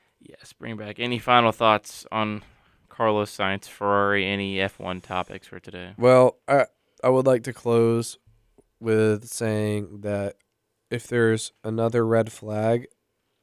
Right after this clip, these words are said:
Speaker 2: I'm just gonna turn off racing. I'm just gonna go to bed. Also, um, if you, if you feel so inclined, watch the Indy five hundred.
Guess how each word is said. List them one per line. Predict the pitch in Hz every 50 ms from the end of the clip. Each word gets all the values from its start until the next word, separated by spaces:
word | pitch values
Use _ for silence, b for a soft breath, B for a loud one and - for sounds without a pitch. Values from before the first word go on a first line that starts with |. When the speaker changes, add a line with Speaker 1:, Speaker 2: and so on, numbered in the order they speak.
| _ _ _ _ _
Speaker 2:
I'm | 107 107 104
just | 104 107 110 - -
gonna | 110 107 104 101
turn | - - 98 104 98
off | 85 90 107 - -
racing. | 92 90 110 - - 92 92 92
I'm | - 98 95
just | - - - -
gonna | - - 98 - - _ - _ _ _ -
go | - -
to | -
bed. | - 98 98 - _ _ _ _ _ _ _ _ _ _ _ -
Also, | 139 143 - - 147 139 139 127 - _ 123
um, | 127 123 123 120 120 - _ _ _ _ _ _ _ _ _ _ _ _ _ _ _ _ _ _ _ _ _ _ _ _ _ _ _ _ _ _ _ _
if | - 117 - -
you, | 135 135 131 131 - -
if | 127 - -
you | 131
feel | 123 - 139 135
so | - 139 131
inclined, | 127 120 - 131 127 123 117 117
watch | 117 113 113 - -
the | 120 113
Indy | 110 110
five | 110 - 110 107 101
hundred. | 110 110 104 104 101 101